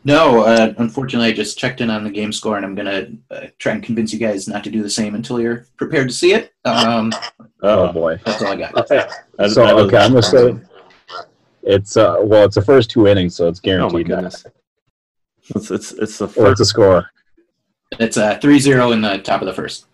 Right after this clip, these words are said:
Speaker 2: Oh, it's that
Speaker 3: Okay.
Speaker 2: one. Jeez. Oh, my goodness.
Speaker 1: And,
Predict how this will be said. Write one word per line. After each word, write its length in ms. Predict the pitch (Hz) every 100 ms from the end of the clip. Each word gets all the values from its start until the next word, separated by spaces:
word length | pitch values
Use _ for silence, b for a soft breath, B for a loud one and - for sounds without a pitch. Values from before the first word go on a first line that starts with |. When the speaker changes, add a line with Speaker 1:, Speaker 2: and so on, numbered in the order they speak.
| -
Speaker 2:
Oh, 100 | 85
it's 120 | 92
that 180 | 101 101
Speaker 3:
Okay. 140 | 90
Speaker 2:
one. 100 | 120 - _ _ -
Jeez. 360 | 117 123 110 92 98 -
Oh, 480 | - 123 120 113
my 160 | 90 90
goodness. 520 | 87 101 98 120 107
Speaker 1:
And, 100 | -